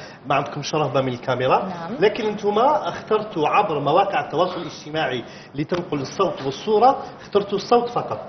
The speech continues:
Speaker 1: علاش ما ركزتوش على ال-، على الصورة المتكاملة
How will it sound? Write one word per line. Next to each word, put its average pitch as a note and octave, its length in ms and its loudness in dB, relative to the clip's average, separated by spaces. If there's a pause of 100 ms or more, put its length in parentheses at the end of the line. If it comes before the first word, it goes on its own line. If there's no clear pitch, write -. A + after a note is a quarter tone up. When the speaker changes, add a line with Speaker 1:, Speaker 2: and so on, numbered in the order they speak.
(720)
Speaker 1:
علاش A3 260 0
ما G3+ 100 4
ركزتوش G#3 640 -2
على F#3 200 2
ال-، F3 480 4 (320)
على D#3+ 240 2
الصورة F3 1040 4
المتكاملة E3 1000 0